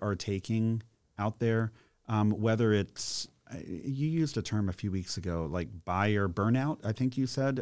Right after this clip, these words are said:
of how difficult it is. I mean, people are just getting so, buyers so frustrated trying to find homes. There's such limited inventory. When they do, they rush out there. There's, you know, thirty other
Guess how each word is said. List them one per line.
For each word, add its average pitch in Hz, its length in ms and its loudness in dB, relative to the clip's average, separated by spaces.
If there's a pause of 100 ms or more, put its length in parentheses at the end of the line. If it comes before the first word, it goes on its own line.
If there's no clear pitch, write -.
of 107 260 0 (580)
how 139 200 2
difficult 117 920 0
it 110 160 2
is. 104 720 2
I 113 60 -2
mean, 110 320 4
people 135 300 0
are 120 80 2
just 107 220 -2
getting 101 260 2
so, - 340 -2 (180)
buyers 107 400 2
so 120 280 0
frustrated 104 680 0 (880)
trying 127 320 4
to 135 60 4
find 98 280 2
homes. 87 440 -2
There's 98 180 0
such - 380 -2
limited 113 400 2
inventory. 85 640 -2
When 104 280 2
they 98 140 2
do, 120 320 6
they 95 160 2
rush 113 380 2
out 117 160 2
there. 101 240 2
There's, 95 420 0
you 117 140 0
know, 92 300 0 (280)
thirty 127 380 2
other 107 240 0